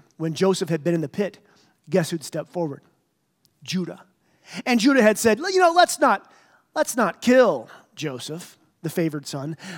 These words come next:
Let's sell him into slavery and make some money. Like, why, let's, let's, let's make some money off this guy." And so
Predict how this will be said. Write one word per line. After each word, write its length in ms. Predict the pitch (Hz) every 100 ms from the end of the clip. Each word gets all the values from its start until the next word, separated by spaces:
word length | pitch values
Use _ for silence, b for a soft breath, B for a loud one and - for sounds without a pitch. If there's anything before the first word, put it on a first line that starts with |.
| -
Let's 240 | 240 285
sell 300 | - - 240
him 160 | 226 226
into 180 | 202 175
slavery 540 | - 208 214 175 165
and 80 | 160
make 180 | 160 -
some 180 | 160
money. 360 | 160 190 120 107 _ _ B B B
Like, 200 | 285 277
why, 220 | 330 311 294
let's, 180 | 302
let's, 160 | 311 320
let's 160 | 320 262
make 160 | 302
some 120 | 262
money 260 | 233 294 269
off 180 | 196 165
this 120 | 143
guy." 200 | 175 165
And 100 | 180
so 140 | 233